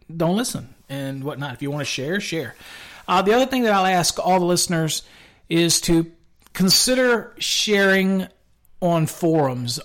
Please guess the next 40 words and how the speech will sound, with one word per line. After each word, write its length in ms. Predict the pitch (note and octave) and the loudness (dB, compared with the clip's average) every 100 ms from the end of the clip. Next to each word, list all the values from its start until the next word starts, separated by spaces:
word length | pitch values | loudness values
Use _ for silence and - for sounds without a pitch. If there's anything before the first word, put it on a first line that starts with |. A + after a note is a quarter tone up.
| - | 0
all 260 | E3 F#3+ | 4 4
over 220 | F3+ E3 | 4 2
the 80 | D3+ | -2
place 540 | C3+ D3+ C#3+ C3+ - - - - | -4 0 0 0 -2 -4 -12 -10
about 500 | D3+ D#3+ D#3 D3+ - _ _ | -2 0 0 -2 -14 _ _
the 80 | D#3 | -6
podcast 600 | D#3+ D3 C#3+ D3+ C#3 C3+ | -2 -2 -2 0 0 0
series. 600 | - - C#3+ C#3 C#3 C3+ | -2 0 0 0 0 -2
It's 140 | B2+ | -4
coming, 440 | - D3 C3+ C3+ C#3 | -6 -4 -4 -6 -6
Electrician 460 | C#3 C#3 C#3+ C3+ C#3 | -6 -6 -4 -4 -4
Live. 400 | C3+ B2+ C3 C3 - - - _ | -4 -4 -6 -10 -18 -20 -20 _
Again, 340 | C#3+ D3 C#3 C3+ | -6 -4 -2 -4
you 80 | |
can 140 | C#3+ C3+ | -6 -4
get 180 | C#3+ C#3 | -4 -2
there, 160 | C#3 | 0
electrician 480 | C#3 C3 C#3+ - C#3 | 0 -2 -4 -4 -4
live 260 | C3+ C#3 C3 | -2 -4 -4
dot 220 | B2 - | -8 -6
com 300 | D3+ C#3+ C#3+ | -4 -2 0
dot 200 | C3+ B2 | -2 -2
net 280 | C#3 C3+ C3 | -4 -4 -6
dot 180 | B2 | -8
org. 360 | B2+ D#3 E3+ E3 | -2 0 0 0
We 120 | C#3 | -2
have 140 | C3+ C3 | -2 -2
an 80 | |
Instagram, 840 | C3+ D3+ - D3 D3 D#3 D3+ D3 C#3 - - _ | -4 -4 -4 -4 -2 0 0 -2 -6 -12 -20 _
Electrician 440 | D3 D3+ D#3+ D3 D#3 | -8 -6 -4 -4 0
Live. 440 | D3+ D3+ D3+ D3 | 0 2 0 -2
We 140 | B2 B2 | -6 -6
have 440 | B2+ C3 B2 A#2+ - - | -6 -6 -6 -10 -18 -16
a 100 | B2+ | -12
Twitter. 680 | A#2+ - E3 D#3+ D#3+ D#3+ - _ _ - _ | -8 0 2 2 0 -2 -10 _ _ -20 _
Uh, 400 | D#3 C3+ C3+ C3 A2 - | -8 -6 -6 -6 -10 -6
and 120 | D3 | -2
that 200 | D#3+ F#3+ | 0 0
one's 160 | F#3+ E3 | 0 2
actually 680 | D#3+ - D#3+ D3+ D3 B2 | 0 -2 0 0 -2 -6